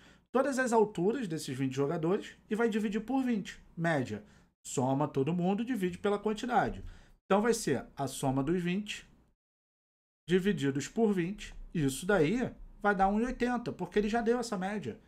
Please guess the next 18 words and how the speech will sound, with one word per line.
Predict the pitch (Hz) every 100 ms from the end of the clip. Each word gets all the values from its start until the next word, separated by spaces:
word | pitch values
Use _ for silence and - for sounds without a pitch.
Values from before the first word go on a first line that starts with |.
| - _ _
lá, | 165 190 196 -
lembrou? | 143 147 196 240 - - - - _ -
E |
aí, | 277 202 226
como | 226 208
é | 208
que | 208
eu |
resolvo | 196 185 196 190
isso | 185
aqui, | 196 - 147
galera? | 151 156 151
Ó, | 160 101 - - - -
boto | 131 131 127 147
um | 156
embaixo, | 185 190 214 - - -
multiplico | 285 226 - 208 202
cruzado. | 226 214 202 117